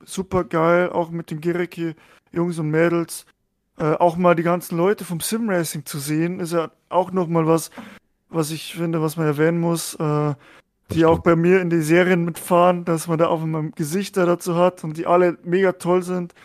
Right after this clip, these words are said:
Speaker 1: Echt
Speaker 2: Ich fand das
Speaker 1: cool.
Speaker 2: generell ganz lustig, also Entschuldigung, wenn ich da mal so reinspringe
Speaker 1: Bitte.
Speaker 2: jetzt hier, dass du einfach da Sim-Racing-Teams gesehen hast, die da mit ihrem Teamwear rumgelaufen sind, also die da wirklich Trikots
Speaker 1: Ja.
Speaker 2: hatten, wo dann ihre Namen drauf standen.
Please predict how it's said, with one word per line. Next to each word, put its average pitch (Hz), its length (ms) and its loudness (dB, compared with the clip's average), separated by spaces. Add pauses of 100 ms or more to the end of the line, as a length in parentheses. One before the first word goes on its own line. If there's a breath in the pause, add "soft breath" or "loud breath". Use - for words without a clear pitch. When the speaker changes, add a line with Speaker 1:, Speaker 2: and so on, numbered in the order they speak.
(320 soft breath)
Speaker 1:
Echt 175 180 -2
Speaker 2:
Ich - 40 -20
fand 92 100 2
das 92 80 4
Speaker 1:
cool. - 40 -10
Speaker 2:
generell 87 540 4
ganz 80 200 0
lustig, 92 320 -2
also - 140 -6
Entschuldigung, 78 360 2
wenn 76 80 0
ich 73 60 -6
da 80 100 0
mal 76 140 0
so 76 80 -8
reinspringe - 300 0 (340)
Speaker 1:
Bitte. 208 300 4
Speaker 2:
jetzt 76 200 -6
hier, 95 220 2 (420 loud breath)
dass - 140 -2
du 85 140 6
einfach 90 300 2
da 80 280 4 (500)
Sim-Racing-Teams 107 1200 2
gesehen 82 340 4
hast, 90 180 0
die 90 80 0
da 82 100 2
mit 82 180 0
ihrem 82 240 2
Teamwear 92 440 2
rumgelaufen 76 600 0
sind, 69 220 -6
also 73 200 -4
die 73 120 -4
da 76 160 0
wirklich 82 220 -6
Trikots 85 440 0
Speaker 1:
Ja. 98 80 2
Speaker 2:
hatten, 90 200 0
wo 80 100 0
dann 80 180 0
ihre 80 160 0
Namen 80 260 0
drauf 104 160 0
standen. 90 280 -2